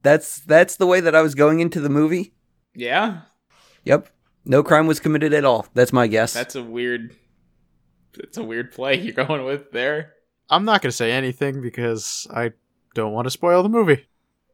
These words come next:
Speaker 2: Okay. I was just gonna say that's a weird guess.
Speaker 1: Okay, fine.
Speaker 2: <laughs> How did, how did he fake his death?
Speaker 1: Hey, we never said that the crime was a death yet. Or did we?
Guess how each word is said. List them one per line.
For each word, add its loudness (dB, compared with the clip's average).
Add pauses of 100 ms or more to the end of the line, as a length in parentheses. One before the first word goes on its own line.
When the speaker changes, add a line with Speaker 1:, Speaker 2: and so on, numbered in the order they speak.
(160)
Speaker 2:
Okay. -2 (720)
I 2
was 0
just -2
gonna -2
say 4
that's 4
a 4
weird 0
guess. -2 (640)
Speaker 1:
Okay, 4 (120)
fine. 2
Speaker 2:
<laughs> 0 (1080)
How 12 (280)
did, -4
how 12
did 6
he -4
fake 10
his 0
death? 8 (540)
Speaker 1:
Hey, 4
we 0
never 6
said 4
that 2
the 0
crime 4
was 4
a 0
death 2
yet. -6 (720)
Or -2
did 4
we? 0